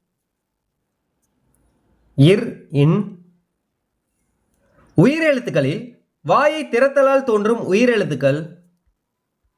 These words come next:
ஆ, ஆ. உயிரெழுத்துக்களில் வாயை திறத்தலால் தோன்றும் உயிரெழுத்துக்கள் எவைன்னு கேட்டிருக்காங்க. ஆ, ஆ. இதழ்களை குவிப்பதால் பிறக்கும் உயிரெழுத்துக்கள்.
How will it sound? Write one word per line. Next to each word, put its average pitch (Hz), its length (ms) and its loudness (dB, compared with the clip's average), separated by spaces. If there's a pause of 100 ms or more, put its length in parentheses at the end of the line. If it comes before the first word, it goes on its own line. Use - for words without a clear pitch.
(1500)
ஆ, 180 480 -2
ஆ. 165 640 -4 (680)
உயிரெழுத்துக்களில் 185 1000 -2 (260)
வாயை 254 440 0
திறத்தலால் 247 640 0
தோன்றும் 208 440 -4
உயிரெழுத்துக்கள் 208 480 0
எவைன்னு 180 280 2
கேட்டிருக்காங்க. 165 760 -2 (1040)
ஆ, 170 420 0
ஆ. 175 600 -4 (1400)
இதழ்களை 269 560 2
குவிப்பதால் 277 640 -2
பிறக்கும் 226 420 -4
உயிரெழுத்துக்கள். 156 800 -4